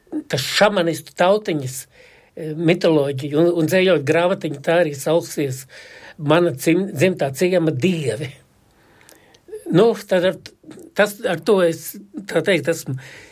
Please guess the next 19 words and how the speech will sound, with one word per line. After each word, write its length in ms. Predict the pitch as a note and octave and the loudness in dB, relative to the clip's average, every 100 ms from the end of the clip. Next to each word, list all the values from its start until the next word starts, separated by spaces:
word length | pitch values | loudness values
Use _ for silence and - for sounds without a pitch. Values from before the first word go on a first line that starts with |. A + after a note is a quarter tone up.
| _ - - - _ _ _ _ - - | _ -20 -20 -20 _ _ _ _ -6 2
nocīnīdamies 840 | G3+ G#3+ F3 E3 D#3+ D#3 D#3 D3+ | 4 4 -2 -2 0 0 0 0
ar 100 | E3+ | 0
jauno 240 | F#3+ F#3+ E3 | 2 2 0
izdevumu, 480 | G3+ G#3+ F#3 D#3 D3+ | -2 0 0 0 -2
es 100 | C#3 | -4
esmu 300 | D#3 - E3 | -4 -4 -6
atstājis 420 | E3 - D3+ D3+ - | -6 -4 -2 -2 -4
to 140 | E3+ | -4
drusku 360 | D3 D#3 - D3+ | -2 -2 -4 -4
novārtā, 540 | C#3 C3+ F3+ F#3 A#3 B3+ - - - - | -2 0 0 2 0 0 -12 -20 -18 -2
un 160 | D#3+ D#3 | 0 4
tagad 280 | G#3 F#3 D3 | 2 2 2
vēl, 320 | G3+ A3+ A3 | 4 4 2
nu, 120 | G3 G#3 | 2 2
mēnešu 640 | F#3 E3+ G3+ F#3 D3+ F3 | 0 2 2 2 -2 0
laikā 260 | F3+ F#3+ D3+ | 0 0 -2
man 180 | D#3+ D#3 | 0 0
ir 120 | D#3 | 0
jānobeidz. 600 | D3+ C3 C3 C#3+ C3 | 0 -2 -4 -6 -8